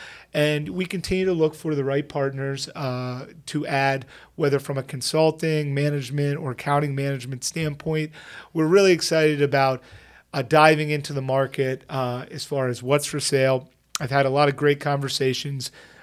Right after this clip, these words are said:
uh, making some serious traction on one particular purchase potential. Um, right now, I would say it's, uh, it's in waiting, so can't clearly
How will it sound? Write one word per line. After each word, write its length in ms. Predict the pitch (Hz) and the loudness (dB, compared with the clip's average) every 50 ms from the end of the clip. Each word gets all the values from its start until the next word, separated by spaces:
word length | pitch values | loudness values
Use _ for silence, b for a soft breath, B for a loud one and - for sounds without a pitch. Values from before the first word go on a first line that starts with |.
| B - | B -2
uh, 140 | - 143 135 | 0 0 4
making 580 | 135 156 160 156 160 170 156 151 147 143 135 123 b b b b b | 6 6 6 6 4 0 -2 0 -2 -4 -6 -8 b b b b b
some 220 | b - - 147 139 | b -6 -6 -6 -4
serious 360 | - 156 156 160 165 151 156 | 0 2 4 4 4 4 2
traction 500 | - - 165 151 147 147 - - 151 143 | 0 2 4 4 4 4 2 0 -2 0
on 160 | 139 131 127 | 0 0 0
one 360 | 127 139 139 143 147 147 143 | 0 0 0 2 0 -2 -4
particular 580 | - - 147 139 - 156 147 143 - 143 139 135 | -6 -8 -8 -4 -2 -2 -2 -2 0 0 0 0
purchase 600 | 139 - 147 143 135 139 - 156 151 147 - B B B B B B | 2 2 4 4 4 2 0 -2 -2 -2 -4 B B B B B B
potential. 760 | - 147 135 - - 165 156 147 135 - 147 143 160 160 B B B B B B B | -6 -6 -6 2 4 4 4 4 2 0 0 0 0 -2 B B B B B B B
Um, 240 | - 147 139 127 131 | -2 0 0 2 6
right 220 | 147 160 165 165 156 | 8 8 8 8 6
now, 440 | 151 151 151 151 156 160 156 160 - - | 4 4 6 6 6 6 4 2 0 -2
I 140 | - 143 135 | -2 0 2
would 180 | 135 135 131 | 2 0 0
say 240 | - - 147 135 139 | 0 0 2 2 4
it's, 340 | 135 131 127 - - - - | 2 2 0 -4 -6 -6 -6
uh, 520 | - - 165 131 123 127 127 131 127 131 - - | -6 -6 -4 -4 -4 -4 -6 -8 -8 -10 -10 -10
it's 640 | - 170 170 180 - 170 160 151 151 - - - - _ _ _ _ _ | -10 -10 -8 -8 -6 -6 -8 -8 -6 -8 -8 -8 -10 _ _ _ _ _
in 160 | 175 147 135 | -4 -2 0
waiting, 420 | 131 143 151 165 165 165 170 165 156 | 4 6 6 6 6 4 2 -2 -4
so 340 | - - 143 131 127 123 B B B B B _ | -4 -2 -2 -2 -2 -4 B B B B B _
can't 400 | - - 147 147 160 170 156 - - _ | -6 -6 -6 -4 -6 -10 -14 -14 -14 _
clearly 680 | - - - 175 180 175 175 165 165 156 147 143 135 | -14 -4 2 4 6 6 6 6 6 6 6 4 2